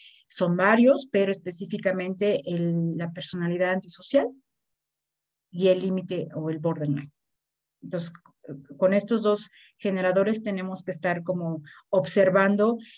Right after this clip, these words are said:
eh, en el caso que yo, en mi práctica personal y profesional, yo al escuchar las narrativas de las mujeres y cómo me van describiendo el ejercicio de violencia que van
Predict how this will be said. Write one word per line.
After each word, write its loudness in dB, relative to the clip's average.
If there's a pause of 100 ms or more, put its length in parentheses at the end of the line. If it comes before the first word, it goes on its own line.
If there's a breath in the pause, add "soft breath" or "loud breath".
(140 loud breath)
eh, 0
en -2
el -4
caso 0
que -6
yo, -2
en -8
mi -6
práctica -4
personal -2
y -6
profesional, -4
yo 2
al -4
escuchar -6
las -2
narrativas -2
de -2
las -4
mujeres -2 (260)
y -8
cómo 6
me 6
van -2 (300)
describiendo 0
el -4
ejercicio -8
de -8
violencia -6 (500 soft breath)
que 0
van 0